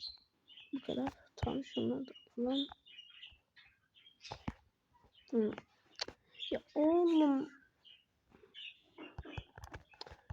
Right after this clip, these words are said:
Şundan açtım. Şundan şey yapalım. Bir kere dur. Şöyle olsun. Oyuna girelim. Bir tane oynayalım.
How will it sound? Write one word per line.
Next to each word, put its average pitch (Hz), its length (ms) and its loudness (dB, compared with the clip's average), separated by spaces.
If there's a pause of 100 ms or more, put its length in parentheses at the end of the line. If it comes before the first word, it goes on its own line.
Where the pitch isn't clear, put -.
(280)
Şundan 240 560 4
açtım. 240 680 4 (1800)
Şundan 440 500 4
şey - 160 -2
yapalım. 247 240 0 (520)
Bir 247 60 -14
kere 233 260 2
dur. 254 340 -2 (520)
Şöyle 247 240 -4
olsun. 254 640 -2 (100)
Oyuna 226 400 6
girelim. 226 540 2 (1300)
Bir 294 100 -8
tane 233 280 2
oynayalım. 233 580 -4